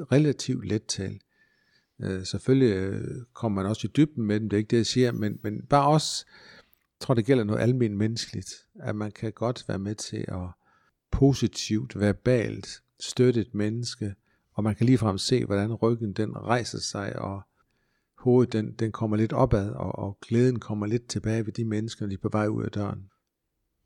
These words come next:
Altså, det er en stor ting at få tilbage igen, som, øh, når man sidder der som praktiserende læge. Og jeg, i og for sig tror jeg, det er lige meget,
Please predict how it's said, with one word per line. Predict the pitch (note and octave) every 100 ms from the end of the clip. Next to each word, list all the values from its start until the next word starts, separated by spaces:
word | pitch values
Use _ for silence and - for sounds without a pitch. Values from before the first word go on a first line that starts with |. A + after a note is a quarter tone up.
| _ - - -
Altså, | - A2
det | B2+
er |
en |
stor | - C#3+ A#2+
ting | - C#3 C#3
at | G#2
få | B2
tilbage | - G#2 A2 A#2
igen, | G#2+ G#2 G#2 _ -
som, | - A#1 A1+ G#1+
øh, | A1 - A#1 - A#2 - -
når |
man | G#2+ G#2
sidder | B2 A2
der | G#2+ A2+ G#2+
som | - G2+
praktiserende | - A2 G#2 A2 G2+
læge. | G#2 G#2+ G#2 _ _ _ _ _
Og | -
jeg, | G#2 A#2+
i |
og | A#2+
for | F#2
sig | - G#2+
tror | - B2+ G2
jeg, | F2+
det |
er | F#2+
lige | A2+
meget, | A#2 G2+ G2+